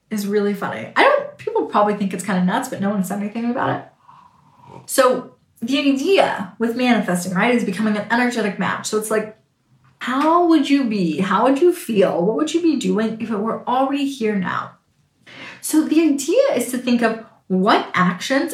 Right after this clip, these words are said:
are going to move me into that? What things could I do? So for me, my ideal was a relationship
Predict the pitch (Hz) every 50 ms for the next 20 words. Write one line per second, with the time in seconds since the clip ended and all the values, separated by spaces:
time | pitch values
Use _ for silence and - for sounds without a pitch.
0 | - - 226 202 190 240 254 294 320 - - 269 247 233 233 233 233 220 208 185
1 | 185 185 190 196 208 208 202 - - - 190 185 175 175 180 190 - - - -
2 | - - - - - _ _ - - - - - - 214 202 202 220 277 370 415
3 | - - - - - 254 247 233 233 - - - - 202 175 - - 185 185 196
4 | 196 196 190 180 175 175 - - - - - - _ _ _ _ _ _ _ _
5 | _ _ _ _ _ _ - 226 240 233 - 285 285 285 294 370 427 359 247 185
6 | - - - - - - _ - - _ _ _ _ _ _ - 202 202 214 220
7 | 240 262 302 349 370 320 - - 226 220 202 185 - 202 208 226 233 277 320 311
8 | - - 208 190 202 196 208 208 214 220 226 - 240 240 233 - 233 214 220 -
9 | -